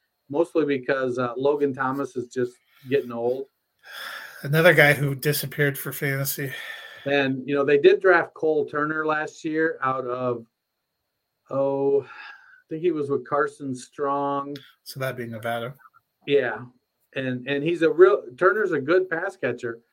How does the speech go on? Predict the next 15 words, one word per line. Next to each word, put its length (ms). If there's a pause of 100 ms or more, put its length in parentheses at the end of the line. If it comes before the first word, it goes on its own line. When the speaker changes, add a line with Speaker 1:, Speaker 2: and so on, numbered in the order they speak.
(360)
Speaker 1:
Um, 400 (880)
but 140
it 100
wouldn't, 280 (120)
you 280
know, 60
and 100
they've 140
got, 340
uh, 180
Sammis 480
Reyes. 360
They've 140
got 140
a, 100